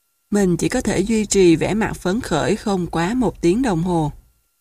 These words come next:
Mình không hát được nữa rồi. Các cơ quanh môi mình có những lúc bị giật liên hồi.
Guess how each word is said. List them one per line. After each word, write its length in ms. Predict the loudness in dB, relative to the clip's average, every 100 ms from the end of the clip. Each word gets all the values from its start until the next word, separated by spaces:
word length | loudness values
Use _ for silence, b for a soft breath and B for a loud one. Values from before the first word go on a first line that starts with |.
| _ _ _ _ _ _ _ _ _ _ _ _ _ _ _ _ _ _ _ _ _
Mình 280 | 2 4 2
không 300 | 2 0 0
hát 300 | -2 -2 2
được 220 | 2 4
nữa 180 | 2 2
rồi. 340 | 2 2 2 -2 -14 _ _ _ _ _ _ _ _ -6
Các 200 | -6 -2
cơ 220 | -2 0 -2
quanh 220 | -2 0
môi 240 | 2 2
mình 340 | 2 4 4 2
có 160 | 0 -2
những 300 | 0 2 2
lúc 180 | 0 4
bị 180 | 4
giật 260 | 4 0 0
liên 240 | 0 0
hồi. 340 | 0 0 0